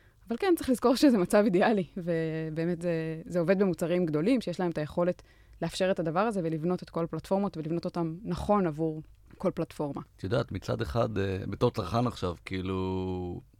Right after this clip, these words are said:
Speaker 2: כן, אני רוצה את החוויה מותאמת לכל פלטפורמה, אבל אז מה שקורה,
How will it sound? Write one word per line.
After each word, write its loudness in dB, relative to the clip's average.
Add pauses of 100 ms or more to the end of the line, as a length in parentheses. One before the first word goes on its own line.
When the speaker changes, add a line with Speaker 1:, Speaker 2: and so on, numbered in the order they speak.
(340)
Speaker 2:
כן, 0
אני -2
רוצה -4
את -2
החוויה 0 (220)
מותאמת -6
לכל -6
פלטפורמה, -6 (420)
אבל -2
אז 0
מה -2
שקורה, -2